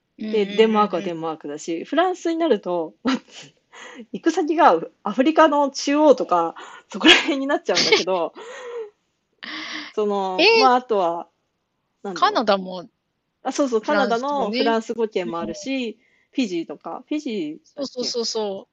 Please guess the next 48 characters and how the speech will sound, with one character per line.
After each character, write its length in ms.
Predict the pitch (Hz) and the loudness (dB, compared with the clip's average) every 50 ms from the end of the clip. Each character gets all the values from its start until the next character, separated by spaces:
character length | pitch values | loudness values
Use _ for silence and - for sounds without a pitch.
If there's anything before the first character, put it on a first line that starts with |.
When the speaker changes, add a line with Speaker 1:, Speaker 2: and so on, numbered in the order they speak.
| _ _ _ _ | _ _ _ _
Speaker 2:
う。 100 | - 190 | -12 -12
Speaker 1:
あ、 60 | 180 _ _ _ | -12 _ _ _
あ、 140 | - 208 214 | -12 -12 -12
タ 160 | _ - 320 311 | _ -8 -8 -8
ヒ 120 | - - | -8 -10
チ 100 | - 175 | -8 -8
だ。 160 | 170 - _ _ _ _ _ _ _ _ _ _ _ _ _ _ _ _ _ | -8 -8 _ _ _ _ _ _ _ _ _ _ _ _ _ _ _ _ _
Speaker 2:
う 60 | 262 | -10
ん。 20 | 262 | -8
あ 260 | 240 220 196 180 - | -8 -8 -8 -10 -2
あ、 340 | - 226 220 202 196 208 196 | 0 0 2 4 2 2 2
そ 140 | - - 226 | 0 -4 -6
う 40 | 175 | -6
だ 120 | 165 170 | -8 -10
ね。 220 | 165 180 180 202 _ _ _ _ _ _ _ _ _ _ _ _ | -10 -14 -16 -16 _ _ _ _ _ _ _ _ _ _ _ _
う 60 | 208 | -10
ん 40 | 202 | -10
う 20 | 190 | -10
ん。 220 | 180 180 180 170 170 | -10 -12 -14 -14 -16
Speaker 1:
っ 60 | 190 _ _ _ _ _ _ _ _ _ _ _ _ | -18 _ _ _ _ _ _ _ _ _ _ _ _
て 100 | - 285 | -4 -2
い 140 | 269 269 269 | -2 -2 -2
う 60 | 262 | -2
と 120 | 269 269 | -4 -4
こ 120 | 262 294 277 | -4 -2 -2
ろ 120 | 277 262 | -2 0
で、 200 | 226 220 226 220 | 2 2 2 2
フ 120 | 214 - 240 | 0 0 0
ラ 160 | 247 254 269 | 0 0 0
ン 60 | 269 | -2
ス 120 | - 285 | -6 -6
語 120 | 254 269 262 | -6 -2 0
が 120 | 262 254 | 0 2
で 120 | 247 262 254 | 2 0 -2
き 120 | - 277 | 0 0
れ 120 | 254 214 | 0 0
ば、 420 | 208 220 226 233 220 185 165 - _ _ _ _ _ _ _ _ _ _ _ _ _ _ | 0 0 2 2 4 2 2 0 _ _ _ _ _ _ _ _ _ _ _ _ _ _
ま 80 | 220 | -8
た 100 | _ 254 | _ -4
幅 260 | - - 226 220 269 | -4 -2 2 2 2
が 80 | 254 240 | 2 2
広 280 | 233 - 240 220 226 226 | -2 0 2 2 4 4
が 80 | 226 | 4
る 140 | 226 226 220 | 6 6 4
ん 80 | 208 170 | 4 2
で 80 | 170 | -2
は 140 | 151 165 | -4 -6
っ 40 | - | -12